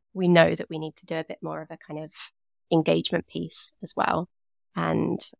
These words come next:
for too long, the kind of single, single digital asset that worked for awareness and consideration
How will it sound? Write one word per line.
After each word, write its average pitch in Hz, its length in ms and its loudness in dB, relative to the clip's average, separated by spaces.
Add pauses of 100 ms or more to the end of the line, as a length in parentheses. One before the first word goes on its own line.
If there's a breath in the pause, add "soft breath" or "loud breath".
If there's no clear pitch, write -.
(760)
for 196 260 8
too 240 360 4
long, 226 640 4
the 190 80 -4
kind 170 180 0
of 165 140 -2
single, 170 760 0
single 175 440 0
digital 170 400 -4
asset - 480 -4
that - 140 -8
worked 160 360 -2
for 160 520 -2 (720)
awareness 170 840 0
and 180 240 6
consideration 165 840 -2